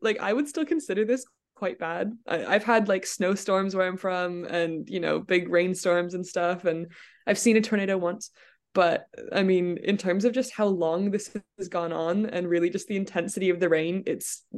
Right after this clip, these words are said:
something I'm completely not used to. I walked from my house to the shop and back yesterday, and I was soaked through to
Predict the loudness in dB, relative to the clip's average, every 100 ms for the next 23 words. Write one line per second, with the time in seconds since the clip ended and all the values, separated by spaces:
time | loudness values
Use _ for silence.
0 | 2 2 4 4 4 4 0 0 -2 0
1 | 0 -2 -2 -4 -2 4 4 4 -2 -20
2 | _ _ 2 6 6 6 0 -12 -14 _
3 | _ -16 0 4 4 4 2 0 -2 -2
4 | -4 -10 -12 2 4 4 0 -8 _ 0
5 | 2 2 2 0 -4 -4 -2 -6 -2 -2
6 | -2 -8 -6 0 0 0 2 2 2 2
7 | 4 2 0 -4 0 2 2 -2 -8 -2
8 | 0 2 0 -6 -14 -14 -2 0 0